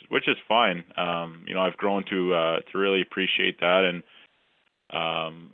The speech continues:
really like the, the fact that I can be anonymous sometimes in, in Jersey. But, uh, I would say the hardest part was, um, was just honestly the, just playing on a new hockey team, um, getting used to a new,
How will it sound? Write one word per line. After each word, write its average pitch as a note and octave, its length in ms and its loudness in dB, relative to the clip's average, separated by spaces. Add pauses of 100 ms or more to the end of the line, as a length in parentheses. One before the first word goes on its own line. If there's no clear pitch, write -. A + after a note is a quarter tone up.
really G#2+ 260 2
like F#2 320 2
the, F2 280 2
the E2+ 160 -10
fact F2 240 0
that F2 100 2
I E2+ 80 4
can F2 160 -6
be F2 120 0
anonymous E2 500 -2
sometimes E2 540 -4
in, D#2+ 220 -16
in E2+ 160 -6
Jersey. D#2+ 400 -2
But, D#2+ 200 -6 (100)
uh, D#2 220 -4 (960)
I D3 80 2
would F3+ 200 4
say G3 120 6
the D#3+ 100 4
hardest B2 420 4
part G#2 240 4
was, F#2+ 340 2
um, F2 520 0 (920)
was A2+ 180 0
just C3+ 160 0 (360)
honestly A2+ 460 2
the, F#2 360 2 (380)
just - 180 -10
playing G#2+ 240 4
on G#2 100 6
a F#2+ 60 4
new G2 140 2
hockey F#2 320 2
team, E2 300 -6 (140)
um, F2 360 -2
getting G#2 240 2
used G2 260 -2
to G2 80 2
a - 40 0
new, G2 340 -2